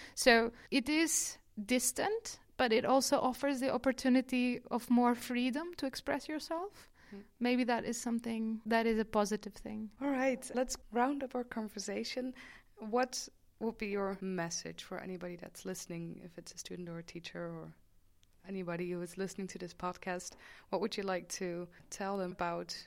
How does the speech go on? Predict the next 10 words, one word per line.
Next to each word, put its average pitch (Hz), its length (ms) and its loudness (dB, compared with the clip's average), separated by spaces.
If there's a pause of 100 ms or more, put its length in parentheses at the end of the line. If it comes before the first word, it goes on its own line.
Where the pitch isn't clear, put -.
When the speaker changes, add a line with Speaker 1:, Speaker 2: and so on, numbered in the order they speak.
Speaker 2:
moving 175 460 -6
authentically? 170 600 -16 (460)
Speaker 1:
Yeah, 320 380 2
I 302 120 2
think 339 380 -4 (180)
just - 320 0
taking 285 520 2 (340)
these 262 640 0
few 277 340 -2
minutes, 262 760 0